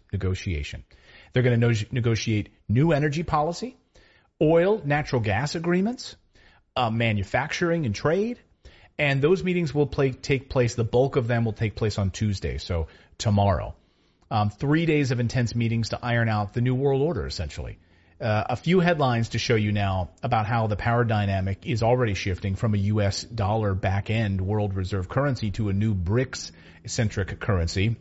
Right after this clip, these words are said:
Yeah, this over the past few days, China oil. China in, to import record amounts of Russian oil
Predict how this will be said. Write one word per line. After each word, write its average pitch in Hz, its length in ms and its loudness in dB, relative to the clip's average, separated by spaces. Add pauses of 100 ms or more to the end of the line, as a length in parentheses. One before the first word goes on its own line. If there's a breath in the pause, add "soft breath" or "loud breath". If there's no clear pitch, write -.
Yeah, 117 100 -2
this 135 240 2
over 113 160 2
the 98 40 -4
past 98 280 0
few 101 120 -2
days, 87 240 -2
China 139 320 -2
oil. 208 360 2 (120)
China 131 280 0
in, 139 340 -2 (120)
to 139 120 0
import 202 400 0
record 214 460 0
amounts 190 340 -2
of 131 160 -2
Russian 143 380 0
oil 104 360 2